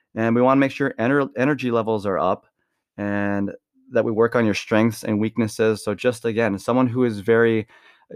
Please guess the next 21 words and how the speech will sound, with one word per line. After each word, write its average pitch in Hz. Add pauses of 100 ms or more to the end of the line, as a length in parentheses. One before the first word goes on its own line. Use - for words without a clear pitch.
(100)
uh, 101
very 117
young 117
training 117
age 110
or 104
in 113
their 110
infant 147
stages 117
of 107
starting 110 (120)
a 107
new 110
program 107
or, 95
or 98
style 98
approach 101 (720)
is 107
we 120